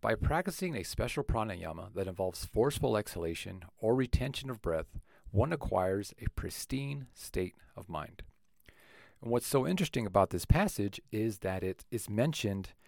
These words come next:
very, very early in the Yoga Sutras of Patanjali, even way before it starts talking about the eight limbs of yoga,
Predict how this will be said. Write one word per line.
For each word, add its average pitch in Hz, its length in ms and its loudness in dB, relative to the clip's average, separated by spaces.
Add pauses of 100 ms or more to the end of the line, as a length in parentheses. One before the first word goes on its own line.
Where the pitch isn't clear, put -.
(280)
very, 160 500 10
very 127 380 10
early 117 540 6 (160)
in 117 340 0
the 98 180 4
Yoga 104 200 6
Sutras 104 240 2
of - 40 -12
Patanjali, 87 440 -4
even 135 320 2
way 135 360 6
before 101 600 2 (280)
it 101 120 -2
starts 107 240 4
talking 107 240 4
about 95 180 4
the - 160 -4
eight 107 160 0
limbs 92 220 0
of 85 100 0
yoga, 160 460 8